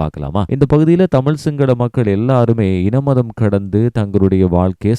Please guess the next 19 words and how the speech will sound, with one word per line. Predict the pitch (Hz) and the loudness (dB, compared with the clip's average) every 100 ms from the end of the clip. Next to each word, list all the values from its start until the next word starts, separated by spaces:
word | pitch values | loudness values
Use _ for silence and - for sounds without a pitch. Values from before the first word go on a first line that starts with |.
| 113 | 0
சந்தோஷமாக | 101 113 113 - 104 87 90 117 104 | 2 4 2 2 0 0 0 0 0
கொண்டு | 98 98 85 | 0 -2 -2
நடத்திட்டு | 82 95 98 101 - | -2 -2 -2 -4 -4
இருக்கிற | 90 87 85 82 | -4 -4 -2 -2
பகுதி | 80 80 | -2 -2
தான் | 80 98 131 - 92 | -2 -2 -6 -4 -2
இந்த | 87 82 | 0 0
ஹுனுவல | 95 101 87 82 | 2 4 2 0
பிரதேசம். | - 85 78 - 78 131 160 | -2 -2 -4 -4 -8 -4 0
இந்த | 165 151 | 2 4
பகுதியில | 170 175 143 | 4 4 2
வந்து | 127 143 156 151 - | 2 2 2 0 0
கிராம | 131 127 120 - | 0 0 -2 0
சேவையாளரோட | 113 110 104 101 98 95 92 90 | 2 2 0 2 2 4 2 0
தலைமையில | 95 90 90 85 82 | 0 0 0 0 -2
வந்து | 80 107 139 - 104 | -2 -2 -2 -2 0
அனுர | 107 98 87 | 4 4 2
அரசாங்கத்தினுடைய | 95 101 92 87 87 85 85 107 - | 0 -4 -4 -4 -2 -2 0 0 0
கிளீன் | 160 170 | -2 -2